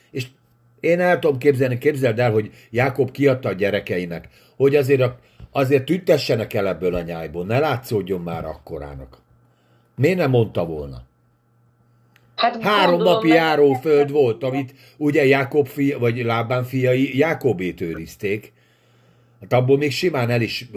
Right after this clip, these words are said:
Speaker 1: hajthattak egy párat, meg meg is ölhettek, meg odaadták a farkasnak, meg mit tudom én.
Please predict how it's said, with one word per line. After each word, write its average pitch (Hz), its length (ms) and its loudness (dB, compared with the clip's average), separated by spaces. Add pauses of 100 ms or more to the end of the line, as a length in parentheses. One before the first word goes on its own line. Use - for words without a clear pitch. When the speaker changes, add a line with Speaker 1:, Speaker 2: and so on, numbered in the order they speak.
(100)
Speaker 1:
hajthattak 104 680 -6
egy - 140 -4
párat, 82 440 -6
meg 90 140 -10
meg 95 180 -6
is 80 160 -6
ölhettek, 85 520 -4
meg 101 120 -8
odaadták 90 520 -6
a 95 60 -8
farkasnak, 85 720 -10
meg 95 160 -12
mit 95 240 -12
tudom 78 260 -14
én. 64 180 -16